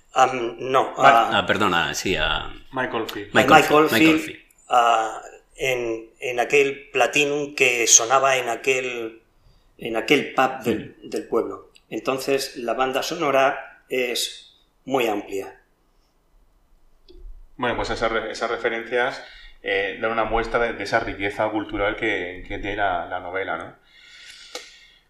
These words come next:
Speaker 3: Pues, eh, ¿qué más... Eh, qué más, eh, aspectos interesantes, Paco, que te han llamado la atención, que te han sorprendido en,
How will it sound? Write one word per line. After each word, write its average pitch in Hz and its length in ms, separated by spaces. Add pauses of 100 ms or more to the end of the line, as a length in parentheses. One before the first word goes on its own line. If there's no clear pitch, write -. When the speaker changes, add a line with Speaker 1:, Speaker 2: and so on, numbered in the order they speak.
(120)
Speaker 3:
Pues, - 500
eh, 110 680
¿qué 147 100
más... 143 420
Eh, 104 500 (800)
qué 131 120
más, 131 360
eh, 107 180
aspectos 107 420
interesantes, 110 640
Paco, 110 260
que 110 120
te 110 80
han 113 60
llamado 110 280
la 104 80
atención, 101 460
que - 100
te 120 80
han 117 140
sorprendido 104 680
en, 90 460